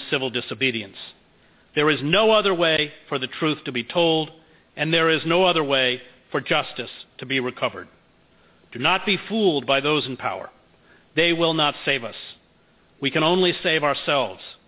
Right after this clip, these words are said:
We are the people we have been waiting for. We must find, like Snowden, the moral and physical courage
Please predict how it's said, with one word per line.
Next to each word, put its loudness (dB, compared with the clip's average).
We 4
are 2
the -4
people -4
we -2
have 0
been -4
waiting 0
for. -14
We -6
must 0
find, 4
like 2
Snowden, 0
the -8
moral 2
and -6
physical 0
courage -2